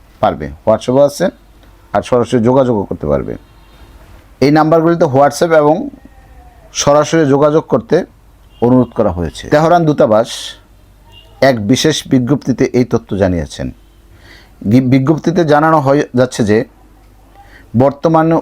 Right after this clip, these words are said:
উদ্বুদ্ধ পরিস্থিতিতে যোগাযোগের জন্য দূতাবাস ইমার্জেন্সি হটলাইন স্থাপন করেছে। বিশেষ বিজ্ঞপ্তিতে জানা যায় যে এই পর্যন্ত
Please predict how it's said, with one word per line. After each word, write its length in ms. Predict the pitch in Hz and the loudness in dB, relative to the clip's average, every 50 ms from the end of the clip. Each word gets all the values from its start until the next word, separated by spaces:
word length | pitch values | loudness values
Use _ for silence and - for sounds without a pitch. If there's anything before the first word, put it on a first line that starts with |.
| - - 143 | 0 0 0
উদ্বুদ্ধ 360 | 131 123 123 151 165 - - 170 131 160 | 2 2 2 2 0 0 -2 -2 0 0
পরিস্থিতিতে 580 | 160 151 - - - 139 131 123 98 - 120 151 - 277 - _ _ _ _ _ _ - _ _ - - _ _ _ - - - - - - - 101 107 98 123 | 0 0 0 -2 0 0 2 2 2 0 -2 -2 -2 -6 -12 _ _ _ _ _ _ -20 _ _ -20 -20 _ _ _ -20 -20 -20 -20 -20 -12 -6 -4 -2 0 2
যোগাযোগের 480 | 135 139 156 156 156 165 160 165 160 147 | 2 4 4 4 4 2 2 2 2 2
জন্য 140 | 151 147 151 147 131 117 | 2 2 2 2 2 2
দূতাবাস 420 | 104 - 139 131 123 120 113 107 - - - - - - - - - - _ _ _ _ _ _ _ - - _ _ - _ - _ _ _ _ _ _ _ _ _ _ - _ _ - - - - - - - _ _ - 120 | 2 2 2 2 2 2 0 -2 -4 -14 -16 -18 -18 -20 -20 -20 -20 -20 _ _ _ _ _ _ _ -20 -20 _ _ -20 _ -20 _ _ _ _ _ _ _ _ _ _ -20 _ _ -20 -20 -20 -20 -20 -20 -20 _ _ 2 2
ইমার্জেন্সি 520 | 135 147 151 139 123 139 139 127 - 139 120 | 4 4 2 2 2 0 0 0 0 -2 0
হটলাইন 380 | - 113 110 - - 120 120 120 - - - | 0 -2 -2 0 0 0 0 0 -2 -4 -8
স্থাপন 360 | - - 101 90 - 98 92 87 - | -6 -6 -6 -6 -6 -6 -8 -6 -6
করেছে। 320 | - 71 67 62 - - 53 - - - - - - 127 | -6 -6 -6 -6 -10 -14 -16 -18 -20 -20 -8 -2 0 0
বিশেষ 240 | 147 - - 180 165 - - | 2 2 0 -2 -2 -2 -2
বিজ্ঞপ্তিতে 520 | 165 160 147 151 151 - - - 127 - 135 120 120 | -2 -2 0 -2 -2 -2 -4 -6 -4 -2 0 0 2
জানা 160 | 127 123 123 110 98 | 2 2 2 2 2
যায় 160 | 95 98 92 82 | 2 0 0 0
যে 80 | 87 92 104 147 220 240 226 - - - - - - - - - - _ _ - - _ _ _ _ _ _ _ _ - - - - - - _ - 135 | 0 0 0 0 -2 -4 -8 -10 -14 -20 -20 -20 -20 -20 -20 -20 -20 _ _ -20 -20 _ _ _ _ _ _ _ _ -20 -20 -20 -20 -20 -8 _ 0 0
এই 80 | 143 139 | 0 0
পর্যন্ত 440 | - 160 143 117 - 120 107 90 - | 0 -2 -2 -2 -2 -2 -2 -2 -4